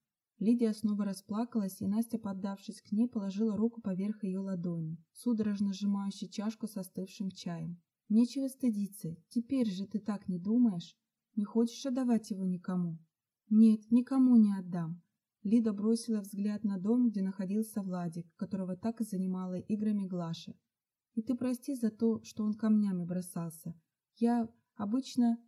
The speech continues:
я его такие шалости пресекаю». «Глупости»,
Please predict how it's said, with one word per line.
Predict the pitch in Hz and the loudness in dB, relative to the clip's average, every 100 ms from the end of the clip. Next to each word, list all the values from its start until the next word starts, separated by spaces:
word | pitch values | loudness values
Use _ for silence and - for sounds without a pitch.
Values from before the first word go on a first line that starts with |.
| _ _ _ | _ _ _
я | 214 240 233 | 0 2 4
его | 233 233 | 4 2
такие | 233 226 240 | 0 0 0
шалости | 233 240 233 233 - | 0 2 2 0 -2
пресекаю». | 226 226 226 233 - 196 165 160 - _ _ _ _ _ _ _ - | -2 -2 0 -4 -2 -4 -4 -8 -14 _ _ _ _ _ _ _ -2
«Глупости», | 214 262 233 185 175 - 165 | 2 2 2 -2 -6 -8 -12